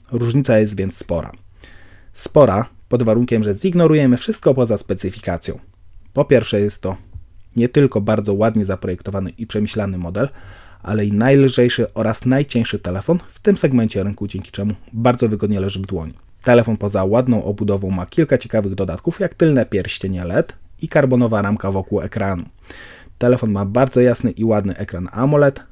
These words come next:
ze zintegrowanym czytnikiem linii papilarnych. Pod względem specyfikacji, jak już wspomniałem, mamy tutaj średniopółkowy procesor Dimensity siedem tysięcy pięćdziesiąt, który obsługuje sieć pięć G oraz szesnaście gigabajtów pamięci ram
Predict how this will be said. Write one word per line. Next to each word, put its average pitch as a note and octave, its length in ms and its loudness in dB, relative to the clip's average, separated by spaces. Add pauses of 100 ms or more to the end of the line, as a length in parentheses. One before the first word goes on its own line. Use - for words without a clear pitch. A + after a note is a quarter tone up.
ze A3 140 2
zintegrowanym A#2+ 720 2 (200)
czytnikiem G#2 500 -2
linii F#2+ 200 -4
papilarnych. G2+ 760 -2 (300)
Pod F3+ 160 4
względem D3+ 400 4
specyfikacji, A2+ 680 -2
jak G2+ 140 -2
już F#2+ 160 -8
wspomniałem, D3 480 2
mamy A2 220 4
tutaj F#2+ 220 -6
średniopółkowy A2+ 760 0
procesor G2 500 -6
Dimensity G#2 480 -4
siedem A#2 280 -2
tysięcy - 360 -10
pięćdziesiąt, F#2+ 320 -6
który F#2+ 220 -8
obsługuje G2 420 -8
sieć - 220 -16
pięć C#3+ 280 0
G C3 220 4 (460)
oraz F#3+ 260 2
szesnaście A#2+ 440 -2
gigabajtów F#2+ 560 -6
pamięci F#2 440 -4
ram D3 160 0